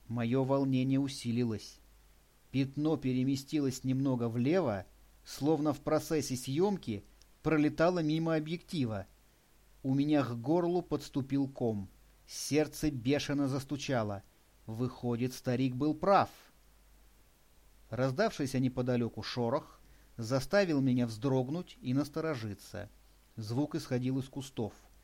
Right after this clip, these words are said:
Я схватил фонарь и направил свет в их сторону.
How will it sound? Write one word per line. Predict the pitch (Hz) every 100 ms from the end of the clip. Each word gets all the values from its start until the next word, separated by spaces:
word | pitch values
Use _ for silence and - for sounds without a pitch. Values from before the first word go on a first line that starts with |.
| - - _ -
Я | 131 120
схватил | - 117 113 98
фонарь | 113 107 139 185 - - - -
и | 147
направил | 185 135 131 127 131 160
свет | - 160 156
в | 117
их | 131 135
сторону. | - 123 107 92 95